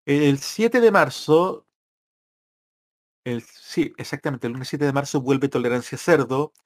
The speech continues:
horario de las diecinueve horas. Y el dieciocho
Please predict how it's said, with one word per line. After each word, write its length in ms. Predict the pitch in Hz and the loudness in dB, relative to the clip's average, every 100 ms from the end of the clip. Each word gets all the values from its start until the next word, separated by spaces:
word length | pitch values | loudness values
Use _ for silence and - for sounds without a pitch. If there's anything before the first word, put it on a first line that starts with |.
| _ _ _ _ | _ _ _ _
horario 400 | - 131 156 165 | 2 6 6 6
de 80 | 156 | 6
las 140 | 139 127 | 4 2
diecinueve 500 | 131 - 131 147 156 | -4 -4 0 6 8
horas. 680 | 123 120 143 - - - _ _ _ _ _ _ _ _ _ _ _ _ _ _ _ _ _ - | 8 4 0 -6 -16 -20 _ _ _ _ _ _ _ _ _ _ _ _ _ _ _ _ _ -2
Y 340 | 170 175 170 | 2 2 6
el 200 | 156 156 | 8 8
dieciocho 840 | 143 151 - 151 185 - 117 - | 6 2 4 4 4 2 -4 -4